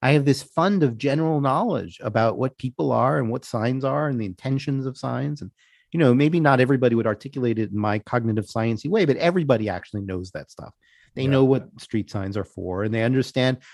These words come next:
Speaker 1: that traffic safety workers are there to protect themselves and us and, you know, other workers.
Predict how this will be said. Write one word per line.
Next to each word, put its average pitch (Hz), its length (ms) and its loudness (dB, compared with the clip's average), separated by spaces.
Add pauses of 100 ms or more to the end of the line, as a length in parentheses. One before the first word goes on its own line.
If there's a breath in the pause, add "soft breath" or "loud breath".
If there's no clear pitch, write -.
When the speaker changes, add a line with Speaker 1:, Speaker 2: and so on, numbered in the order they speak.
(120)
Speaker 1:
that 127 160 4
traffic 143 420 4 (200)
safety 139 380 0
workers 151 320 0
are 151 80 0
there 156 180 2
to 165 80 -2
protect 151 420 -8
themselves 151 580 0
and 117 100 0
us 139 340 -4
and, 127 380 -6
you 131 40 -6
know, 120 160 -2
other 135 200 -2
workers. 135 440 -2